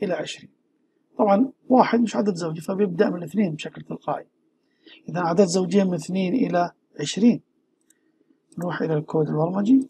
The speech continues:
للواي. من اثنين، إذاً ممكن نبدأ من اثنين إلى عشرين.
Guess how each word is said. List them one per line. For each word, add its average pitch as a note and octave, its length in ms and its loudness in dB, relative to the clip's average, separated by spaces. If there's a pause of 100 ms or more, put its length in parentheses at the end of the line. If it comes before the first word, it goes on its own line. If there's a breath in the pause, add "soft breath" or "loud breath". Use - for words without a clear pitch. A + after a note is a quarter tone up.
للواي. C3 320 -8 (1700)
من A3 140 6
اثنين، C4+ 500 12
إذاً B3+ 180 8
ممكن C4 320 12
نبدأ G3+ 260 8
من F#3+ 120 0
اثنين F3 360 -6 (1500)
إلى G3+ 120 12
عشرين. D#3 560 4